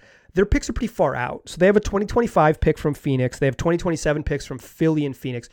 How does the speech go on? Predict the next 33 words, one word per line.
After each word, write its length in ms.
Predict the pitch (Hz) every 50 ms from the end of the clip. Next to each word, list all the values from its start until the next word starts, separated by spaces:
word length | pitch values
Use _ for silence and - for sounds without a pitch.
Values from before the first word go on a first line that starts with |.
| - - - -
And 80 | - 156
then 120 | 165 170
they 80 | 180 165
got 160 | 170 - -
picks 180 | 170 160 - -
down 220 | - 147 147 147
the 80 | 139 135
line 320 | 135 139 135 135 135 123
from, 380 | - - 120 117 117 117 110 -
from 280 | - - - 120 110
Milwaukee 640 | 113 113 107 117 131 185 196 160 - - 170 156 147
in 80 | 139
twenty 240 | 127 - 151 143 139
twenty-eight, 560 | - - 139 135 135 135 139 135 131 131 - - - - - - - - -
uh, 160 | 120 107 107 127
in 60 | 123
twenty 240 | - - 156 156 151
twenty-nine, 480 | - 147 143 147 147 151 151 151 147
more 180 | 147 156 165 165
from 220 | - - 160 147
Phoenix 420 | - - 160 156 151 143 135 - -
and 100 | 123 117
from 200 | - 139 127 117
Dallas 480 | - 143 143 147 151 156 143 - -
as 200 | 131 120 113 -
well. 300 | 135 120 165 160 156 156
So, 160 | 151 - 160 151
like, 200 | 156 151 - 147
if 80 | 143 160
you 60 | 180
want 300 | 196 220 214 202 139 120
deeper 320 | - 202 220 220 - 277
picks, 440 | - - 175 165 160 165 - - -